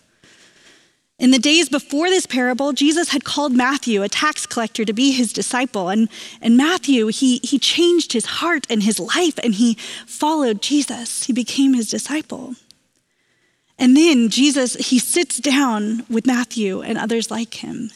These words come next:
to eat with them. Why did this matter? Well, tax collectors were traitors.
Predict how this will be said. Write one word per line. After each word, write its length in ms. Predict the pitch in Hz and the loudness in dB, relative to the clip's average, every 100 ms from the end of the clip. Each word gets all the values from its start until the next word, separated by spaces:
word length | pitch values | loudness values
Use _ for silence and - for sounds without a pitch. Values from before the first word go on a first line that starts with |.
| _ | _
to 120 | - | -10
eat 200 | - 240 | -6 -6
with 140 | 214 - | -8 -14
them. 280 | - 254 240 _ _ _ _ _ _ _ _ _ _ - | -10 -10 -10 _ _ _ _ _ _ _ _ _ _ -4
Why 160 | 247 | -2
did 100 | 311 | 0
this 160 | 269 - | 0 2
matter? 400 | 233 285 320 208 | 2 2 0 0
Well, 220 | 233 226 - - | -2 -4 -8 -14
tax 320 | - 294 320 - | -2 -2 -2 -4
collectors 500 | - 269 - 294 240 | -2 -2 -2 -2 0
were 100 | 226 | -2
traitors. 840 | - - 262 339 220 233 - - | -2 0 0 0 -2 -4 -8 -10